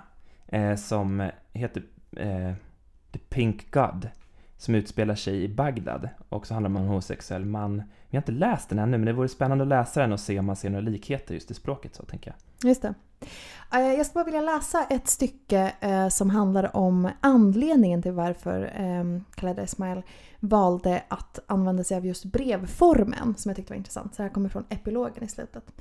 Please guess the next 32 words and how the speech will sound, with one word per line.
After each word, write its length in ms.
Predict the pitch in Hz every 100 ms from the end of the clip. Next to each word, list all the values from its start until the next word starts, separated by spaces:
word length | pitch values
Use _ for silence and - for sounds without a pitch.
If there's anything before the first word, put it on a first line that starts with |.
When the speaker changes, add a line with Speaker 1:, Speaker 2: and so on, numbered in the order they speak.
| - - - - -
Speaker 2:
Eh, 340 | 220 220 220 220 -
och, 420 | 233 220 - - - - -
eh, 280 | 233 220 220
det 80 | 233
han 80 |
säger 260 | 233 262 233
är 180 | 202 196
så 100 | 202
här: 220 | 190 208 - - - - _ - -
"Medan 380 | 240 285 277 285
jag 140 | 277
pratar 520 | 294 269 247 - 285
med 160 | 240 214
de 100 | 202
här 140 | 202 202
nio 380 | 214 240 233 208
männen 540 | 226 254 220 190 208
både 240 | 202 202 208
mindes 580 | 240 247 214 220 254 -
de 260 | 202 202
och 260 | - 208 -
påminde 540 | 277 247 220 254 247
mig 280 | 240 233 -
om 220 | - 196
varifrån 520 | 208 247 254 240 208
vi 80 | 196
kommer, 600 | 202 202 196 202 - 208
vad 180 | 208 208
vi 80 | 208
varit 240 | 202 196
med 320 | 214 233 233
om. 100 | -